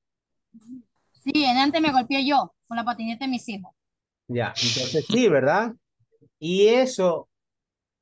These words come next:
Speaker 2: duele o no duele?
Speaker 1: Sí, duele.
Speaker 2: ¿Sí se han golpeado o nunca se han golpeado el dedito así del pie, el más pequeñito?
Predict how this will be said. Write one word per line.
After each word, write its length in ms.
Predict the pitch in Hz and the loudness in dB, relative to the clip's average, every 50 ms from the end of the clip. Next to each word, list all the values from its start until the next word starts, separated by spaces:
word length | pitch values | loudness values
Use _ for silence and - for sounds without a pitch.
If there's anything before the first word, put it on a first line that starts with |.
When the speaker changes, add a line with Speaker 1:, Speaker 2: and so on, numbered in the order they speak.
| _ _ | _ _
Speaker 2:
duele 760 | 143 131 123 123 160 175 190 208 226 240 277 311 349 359 392 392 392 381 - _ _ _ _ _ _ _ _ _ _ _ _ _ | -16 -14 -10 -4 0 4 4 4 6 6 4 4 4 2 0 -2 -2 -4 -10 _ _ _ _ _ _ _ _ _ _ _ _ _
o 260 | - 185 202 202 202 | -4 0 0 2 0
no 280 | 196 190 196 196 190 185 | 0 0 0 0 0 0
duele? 420 | 175 175 170 151 139 120 113 - - _ _ _ _ _ _ _ _ _ _ _ _ _ _ _ _ _ _ _ _ _ _ _ _ _ _ _ _ _ _ _ _ _ _ | 0 0 -2 -2 -2 -4 -6 -10 -16 _ _ _ _ _ _ _ _ _ _ _ _ _ _ _ _ _ _ _ _ _ _ _ _ _ _ _ _ _ _ _ _ _ _
Speaker 1:
Sí, 180 | _ 226 240 240 | _ -12 -8 -6
duele. 520 | 240 247 262 311 349 339 311 254 180 - - _ _ _ _ _ _ _ _ _ _ _ _ _ _ _ _ _ _ _ - _ _ _ _ _ _ _ _ - | -4 -2 -2 -2 -2 -2 -4 -4 -6 -8 -14 _ _ _ _ _ _ _ _ _ _ _ _ _ _ _ _ _ _ _ -20 _ _ _ _ _ _ _ _ -20
Speaker 2:
¿Sí 140 | - - 185 | -14 -10 -4
se 100 | 180 233 | -4 -4
han 80 | 240 233 | -2 -2
golpeado 420 | 247 240 240 254 262 240 214 190 | -4 -4 -2 -2 0 2 2 2
o 40 | 175 | 0
nunca 220 | 175 175 180 175 | -2 -6 -8 -8
se 100 | - - | -10 -10
han 80 | 175 170 | -10 -8
golpeado 340 | 170 160 165 180 170 170 175 | -10 -8 -6 -4 -4 -4 -4
el 100 | 170 160 | -4 -4
dedito 560 | 165 165 170 180 180 - 190 175 156 - _ _ _ _ _ _ _ _ _ _ | -4 -4 -4 -6 -4 -4 -4 -4 -4 -6 _ _ _ _ _ _ _ _ _ _
así 300 | 147 147 143 - 196 190 | -8 -8 -8 -8 -6 -4
del 220 | 185 170 165 170 | -4 -4 -4 -6
pie, 480 | - 185 180 165 156 143 139 135 139 - | -6 -4 0 0 0 0 0 -4 -6 -8
el 160 | - 160 160 165 | -10 -8 -6 -4
más 260 | 175 196 202 185 196 | -4 -4 -4 -2 -4
pequeñito? 520 | - 190 175 180 170 156 127 110 120 - | -4 -4 -4 -4 -4 -4 -6 -6 -8 -14